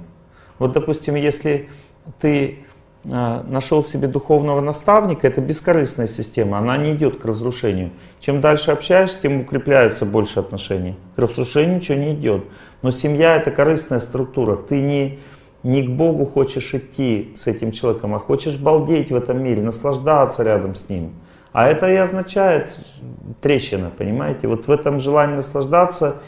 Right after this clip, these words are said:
и возникает вонь. Точно так же, когда я хочу кушать, я наслаждаюсь пищей.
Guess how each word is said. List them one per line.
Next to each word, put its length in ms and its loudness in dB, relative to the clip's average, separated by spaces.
и 320 2
возникает 520 0
вонь. 300 0
Точно 240 -2
так 200 6
же, 100 2
когда 260 2
я 60 2
хочу 280 -2
кушать, 360 0
я 60 2
наслаждаюсь 580 2
пищей. 640 -4